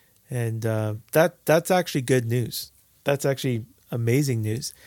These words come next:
And the last thing is fearing God. He closes in this chapter saying that he himself can destroy and will destroy the Assyrians.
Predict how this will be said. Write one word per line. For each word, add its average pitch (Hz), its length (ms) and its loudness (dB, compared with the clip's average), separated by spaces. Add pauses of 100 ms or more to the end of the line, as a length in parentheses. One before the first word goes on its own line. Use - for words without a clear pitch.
(380)
And 151 140 4
the 147 80 6
last 147 400 4
thing 123 200 0
is 123 460 0
fearing 139 460 0
God. 147 260 -10 (1040)
He 147 140 2
closes 147 520 6
in 139 100 2
this 131 140 2
chapter 131 640 4 (360)
saying 139 440 4
that 131 160 2
he 160 180 -2
himself 143 800 0 (420)
can 143 180 2
destroy 135 480 4
and 127 120 0
will 131 180 8
destroy 131 420 4
the 120 120 2
Assyrians. 135 680 -2